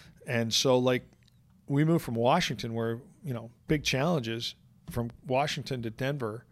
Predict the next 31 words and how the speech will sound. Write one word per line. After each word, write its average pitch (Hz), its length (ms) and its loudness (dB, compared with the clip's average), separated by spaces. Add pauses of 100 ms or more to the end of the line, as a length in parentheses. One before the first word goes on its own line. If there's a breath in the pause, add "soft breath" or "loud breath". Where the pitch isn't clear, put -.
(760)
and 127 140 0
you're 147 80 0
telling 151 380 2
a 127 60 0
guy, 113 560 0
"Hey, 127 180 -2
can 127 180 -6
we 135 120 -4
hold 131 360 -2
the 123 60 -6
game?" 113 400 -4
Because 117 400 -8
Toronto 127 420 0
played 127 200 4
in 120 60 -2
that 123 140 -4
very 120 160 0
first 123 280 -6
game 123 220 -4
on 117 100 -4
twelve 123 300 -2
thirty 123 400 -2
in 123 140 -4
Washington, 117 560 -4
D 120 140 -4
C, 120 260 -2
when 117 140 -4
the 113 60 -6
building 120 320 -4
was 127 140 -4
empty. 110 360 -8